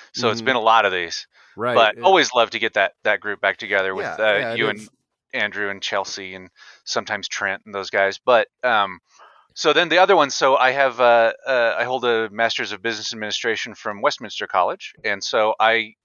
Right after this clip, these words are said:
Speaker 1: um, invited a lot of times onto, uh, business panels. So
Speaker 2: Mm-hmm.
Speaker 1: how to run a nerdy business, how, uh, um, indie comic revolution, how do you make your own indie comic? Um, and then I crashed, uh,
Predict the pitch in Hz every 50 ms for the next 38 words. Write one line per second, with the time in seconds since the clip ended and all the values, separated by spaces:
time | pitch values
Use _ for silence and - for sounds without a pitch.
0 | _ - 127 117 113 110 107 110 - _ 139 117 107 101 113 107 107 107 107 -
1 | 110 117 113 110 107 104 - - 117 107 104 - - - 113 107 104 - - 113
2 | 104 104 104 98 95 _ _ _ - - - - _ _ _ 113 113 113 110 107
3 | 104 104 101 101 98 87 92 131 131 123 120 104 - _ 101 87 82 82 - -
4 | - - _ _ - - - - _ _ - - - 123 107 104 101 101 98 98
5 | 98 95 131 - - 113 120 120 113 110 107 113 107 104 101 101 107 104 104 101
6 | - 107 104 98 - 110 107 101 104 101 95 - - - - - - _ _ -
7 | - 117 110 107 107 104 104 101 101 101 - - 107 104 101 101 98 101 98 98
8 | _ _ _ - 127 110 107 107 - 90 85 _ _ _ _ _ _ _ _ _
9 | - 156 131 123 120 - 131 123 117 113 101 117 117 110 110 110 113 110 - -
10 | 120 101 107 110 104 104 110 110 110 104 - 117 107 107 107 104 104 104 98 104
11 | - - 110 101 104 101 101 101 101 98 _ - _ - - - - - - -
12 | - _ _ - 110 107 104 104 101 98 107 _ 143 139 135 139 127 117 _ -
13 | - 139 123 123 120 120 - - - - - _ - 120 110 107 107 104 98